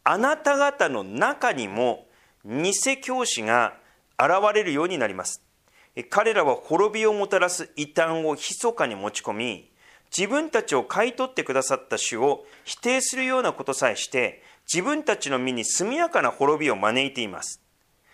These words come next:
そして多くの者が彼らの公職に倣い、そのために真理の道がそしりを受けるのです。また彼らは貪欲なので、作り事の言葉をもって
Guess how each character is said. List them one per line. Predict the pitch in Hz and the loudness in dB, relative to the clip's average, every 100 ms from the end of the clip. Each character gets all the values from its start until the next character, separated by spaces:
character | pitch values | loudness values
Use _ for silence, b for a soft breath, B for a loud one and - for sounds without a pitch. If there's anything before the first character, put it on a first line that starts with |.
| b | b
そ | - 180 | -2 -2
し | |
て | - 180 | 0 2
多 | 208 254 | 2 2
く | 226 | 0
の | 180 | 0
者 | 160 | 2
が | 143 | 0
彼 | 135 196 | 2 2
ら | 208 | 2
の | 160 | 0
公 | - 147 | 0 -2
職 | 156 151 156 | -2 -2 -2
に | |
倣 | 135 131 120 | 0 4 4
い、 | 131 120 - b b | 2 -6 -12 b b
そ | - 180 | -4 0
の | 196 | 0
た | 208 208 | 0 0
め | 156 | 0
に | 143 143 | -2 -2
真 | - - 269 | -2 -2 -4
理 | 233 | -4
の | 175 | -2
道 | 139 131 120 | -2 -4 -4
が | |
そ | 113 135 | -2 -2
し | 139 220 | -2 -2
り | 233 | -2
を | 220 | -2
受 | 165 | -2
け | 165 | -2
る | 175 | -2
の | 120 | -2
で | 92 | -6
す。 | - - b b b - | -8 -14 b b b -2
ま | 147 | 2
た | 180 165 | 2 2
彼 | 180 180 | 2 4
ら | 123 | 4
は | 131 135 - | 4 2 0
貪 | 151 214 | 2 2
欲 | 226 214 | 0 0
な | 208 | 2
の | 156 | 2
で、 | 117 139 101 B B B | 2 2 0 B B B
作 | - - - 294 | -4 -4 0 0
り | 285 | 2
事 | 277 277 | 0 0
の | 247 | 0
言 | 240 233 | 0 0
葉 | 233 214 | 2 2
を | |
も | 131 | 0
っ | 113 - | -4 0
て | 160 120 - | 0 0 -2